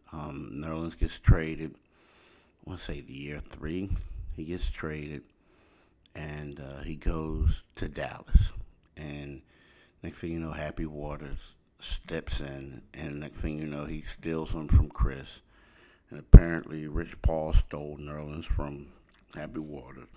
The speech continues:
And, uh, you know, and according to the article, and according to the lawsuit affidavit,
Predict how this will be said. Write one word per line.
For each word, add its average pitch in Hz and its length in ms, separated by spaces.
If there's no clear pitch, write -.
And, 156 500
uh, 123 300
you 80 120
know, 73 300
and 80 160
according 80 480
to 82 120
the 80 140
article, 76 480
and 73 120
according 80 460
to - 140
the 76 80
lawsuit 76 680
affidavit, 76 640